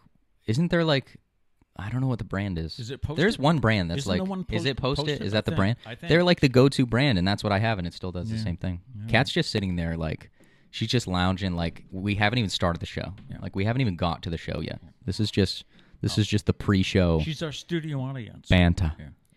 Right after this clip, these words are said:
Speaker 1: Uh, Nathan says, "Morning, guys. A little late, but here now."
Speaker 2: Thank
Speaker 1: Uh,
Speaker 2: you.
Speaker 1: Abby says, "A lot of things grind his gears." Me or him? Me?
Speaker 2: <laughs> Me.
Speaker 1: Everybody, <laughs> everybody says I just complain.
Speaker 2: A lot of things, com-, yeah, a lot of things. I read something once.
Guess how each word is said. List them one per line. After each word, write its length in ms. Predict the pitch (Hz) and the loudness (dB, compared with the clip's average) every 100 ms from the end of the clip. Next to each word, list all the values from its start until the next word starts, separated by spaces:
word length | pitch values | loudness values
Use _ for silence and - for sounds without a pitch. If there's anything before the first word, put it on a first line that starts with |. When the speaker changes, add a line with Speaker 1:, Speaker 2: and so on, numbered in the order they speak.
| 92 92 | 4 4
Speaker 1:
Uh, 60 | 90 | 6
Nathan 280 | 110 117 | 4 4
says, 180 | 104 101 | 2 4
"Morning, 240 | 104 117 107 | 6 6 6
guys. 220 | 104 101 | 2 4
A 40 | |
little 160 | 98 95 | 2 4
late, 160 | 92 - | 2 2
but 100 | - | 0
here 160 | 104 | 2
now." 340 | 107 104 98 110 _ _ _ _ _ - | 4 4 2 0 _ _ _ _ _ -4
Speaker 2:
Thank 60 | 87 | 2
Speaker 1:
Uh, 200 | 82 82 | 2 2
Speaker 2:
you. 60 | - | 2
Speaker 1:
Abby 200 | 98 104 | 2 4
says, 200 | 101 92 | 4 4
"A 40 | |
lot 160 | 98 107 | 4 4
of 60 | |
things 380 | - 107 104 - - | 4 2 2 -2 0
grind 300 | 95 92 95 | 6 6 6
his 140 | 95 95 | 4 4
gears." 340 | 92 90 - - | 4 4 0 2
Me 260 | 117 202 | 6 8
or 80 | 123 | 8
him? 360 | 117 90 78 - _ - - - _ _ _ _ | 8 8 4 -8 _ -20 -20 -20 _ _ _ _
Me? 360 | - 135 240 254 | 0 2 2 -2
Speaker 2:
<laughs> 20 | - | -8
Me. 360 | 120 - - - | -12 -10 -12 -8
Speaker 1:
Everybody, 360 | - 269 240 - | -6 -6 -6 0
<laughs> 480 | 120 - - - - | 0 0 -4 -18 -18
everybody 240 | 254 214 | -4 0
says 220 | 165 139 | 4 4
I 100 | 107 | 6
just 180 | 95 92 | 4 2
complain. 540 | 80 - 90 87 80 - | 0 0 2 2 0 -6
Speaker 2:
A 40 | 127 | -2
lot 80 | 170 | -2
of 80 | |
things, 240 | 175 180 - | 0 -2 -2
com-, 220 | - 113 | -6 -8
yeah, 300 | 131 127 104 87 101 | -6 -6 -6 -10 -8
a 40 | |
lot 160 | 127 147 | -6 -6
of 100 | 131 | -8
things. 140 | 123 _ - - - | -8 _ -20 -18 -2
I 200 | 180 320 | 0 0
read 300 | 254 226 170 | -4 -6 -6
something 480 | 180 139 107 110 110 | -4 -4 -4 -6 -6
once. 500 | 107 104 - - | -6 -8 -12 -16